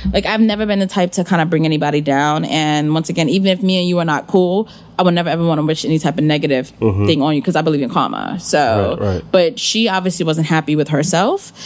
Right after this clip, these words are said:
Speaker 2: Yeah.
Speaker 1: And
Speaker 2: She admitted
Speaker 1: misery
Speaker 2: that,
Speaker 1: likes
Speaker 2: though.
Speaker 1: company. <laughs>
Speaker 2: Yeah, she, she admitted that.
Speaker 1: Yeah, misery likes
Speaker 2: Oh,
Speaker 1: company. When you,
Speaker 2: yeah.
Speaker 1: when, when you down, you try to make everybody else become lower than you,
Speaker 2: Gotcha,
Speaker 1: and
Speaker 2: yeah,
Speaker 1: that's
Speaker 2: yeah.
Speaker 1: not healthy. But I
Speaker 2: That,
Speaker 1: hope she
Speaker 2: that's
Speaker 1: grew.
Speaker 2: good, yeah.
Speaker 1: Hope she grew.
Speaker 2: She's growing now.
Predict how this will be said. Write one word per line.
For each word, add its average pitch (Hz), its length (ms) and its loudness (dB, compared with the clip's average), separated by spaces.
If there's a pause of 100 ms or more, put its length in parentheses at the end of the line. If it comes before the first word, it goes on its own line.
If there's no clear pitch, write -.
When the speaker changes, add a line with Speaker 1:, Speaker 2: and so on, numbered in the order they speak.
Speaker 2:
Yeah. 113 200 2
Speaker 1:
And 175 360 0
Speaker 2:
She 165 60 0
admitted 190 180 2
Speaker 1:
misery 214 220 0
Speaker 2:
that, 190 60 0
Speaker 1:
likes 180 180 -4
Speaker 2:
though. - 60 -2
Speaker 1:
company. 175 520 0
<laughs> - 40 -8
Speaker 2:
Yeah, 143 200 2
she, 151 300 -2
she - 160 -2
admitted 117 320 0
that. 92 180 0 (120)
Speaker 1:
Yeah, 170 420 2
misery 240 340 0
likes 233 220 -2
Speaker 2:
Oh, 208 40 -4
Speaker 1:
company. 202 340 0
When 185 200 2
you, 247 160 2
Speaker 2:
yeah. 269 80 0
Speaker 1:
when, 220 360 0
when 208 120 2
you 285 120 2
down, 240 580 0
you 208 140 -2
try 208 220 0
to 175 280 0 (220)
make 185 220 4
everybody 180 340 2
else 175 140 0
become 170 280 2
lower 156 240 2
than 143 180 0
you, 127 220 -2
Speaker 2:
Gotcha, 98 340 -4
Speaker 1:
and 143 340 0
Speaker 2:
yeah, 113 80 -2
Speaker 1:
that's 165 220 0
Speaker 2:
yeah. 156 80 0
Speaker 1:
not 156 100 0
healthy. 143 420 -2
But - 160 0
I 175 40 4
Speaker 2:
That, 190 40 2
Speaker 1:
hope 196 120 2
she - 80 -4
Speaker 2:
that's 170 100 -2
Speaker 1:
grew. 151 240 2
Speaker 2:
good, 117 160 -4
yeah. 180 440 -4
Speaker 1:
Hope 240 120 4
she 208 120 -2
grew. 175 380 2
Speaker 2:
She's 165 180 -4
growing 120 300 2
now. 101 400 0